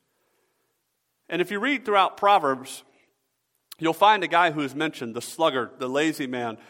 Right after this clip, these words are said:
This woman obviously shares no character traits with that man.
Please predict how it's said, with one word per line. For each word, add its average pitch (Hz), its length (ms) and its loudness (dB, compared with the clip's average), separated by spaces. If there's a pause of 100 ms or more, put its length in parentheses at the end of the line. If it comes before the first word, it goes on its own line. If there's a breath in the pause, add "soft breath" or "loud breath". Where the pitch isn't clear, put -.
(180 loud breath)
This 196 240 2
woman 175 200 2
obviously 175 440 4
shares 151 500 -2 (100)
no 156 220 0
character 185 400 -2
traits - 460 -6
with 120 100 -12
that 123 220 -2
man. 117 240 -8